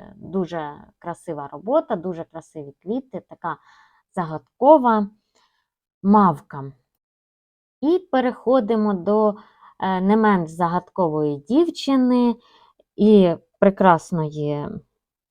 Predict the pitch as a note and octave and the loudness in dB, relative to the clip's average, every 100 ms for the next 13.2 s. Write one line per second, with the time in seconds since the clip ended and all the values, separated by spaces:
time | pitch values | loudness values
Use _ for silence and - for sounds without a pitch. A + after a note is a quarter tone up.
0 | _ _ _ _ _ _ - F3 D#3+ D#3+ | _ _ _ _ _ _ -10 -8 -8 -10
1 | - - D#3+ F3 D#3 G#3+ E4 E4 D#4 D4 | -16 -16 -6 -6 0 4 4 4 0 -2
2 | - C#4 C4+ - _ _ _ _ _ _ | 0 0 0 -8 _ _ _ _ _ _
3 | _ G#3+ G#3+ G#3+ G#3+ - G3+ E3 - - | _ 2 4 2 2 6 6 4 -2 -18
4 | - C#4 C4+ A3+ - G#3 G#3 G3+ F3+ - | 2 4 6 4 4 2 4 4 0 -8
5 | - F#3 F3 E3+ D#3+ - _ _ _ _ | 0 0 2 -2 -6 -10 _ _ _ _
6 | _ _ _ _ _ _ F#3 G3+ G3+ A#3 | _ _ _ _ _ _ 4 6 8 8
7 | G3+ F3+ - F3+ - A3 G#3 F#3+ E3 - | 6 4 -2 -6 -2 2 4 4 0 -4
8 | _ _ - _ - F#3 F3+ F3+ G#3+ A3+ | _ _ -20 _ 0 2 4 4 2 4
9 | B3 G3 E3 F3 D#3+ D#3 E3 C#4 D#4+ D4 | 6 6 4 -2 -4 0 6 6 6 -2
10 | C#4 - C4+ B3 A3+ G#3 E3+ G3 G#3+ G#3 | -6 -4 2 4 4 2 0 -2 2 2
11 | G3 F#3 F3 E3+ E3 D#3+ E3 F3+ F3+ - | 4 2 -2 -2 -2 -4 -4 2 2 0
12 | E3+ E3 F3 E3 - - C#4+ F4 D#4 C#4+ | -10 -4 -2 -2 -6 -4 -2 0 0 0
13 | C#4 | -2